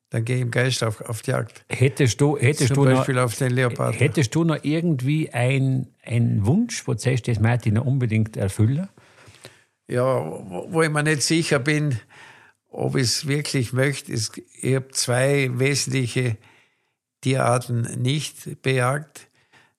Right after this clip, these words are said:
Speaker 1: Der Tiger und, und der Eisbär.
Speaker 2: Mhm.
Speaker 1: Aber wenn ich die nicht schieß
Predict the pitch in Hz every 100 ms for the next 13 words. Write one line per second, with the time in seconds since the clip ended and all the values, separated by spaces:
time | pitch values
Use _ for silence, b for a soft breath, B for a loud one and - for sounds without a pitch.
0 | _ - 117 - 151 165 160 160 - 127
1 | 120 113 - - 117 127 117 127 120 113
2 | 104 101 98 B B _ _ _ _ -
3 | 87 90 95 185 196 _ _ - _ _
4 | _ - - - _ _ 62 60 58 -
5 | - - - 127 123 117 123 135 127 -
6 | 143 127 -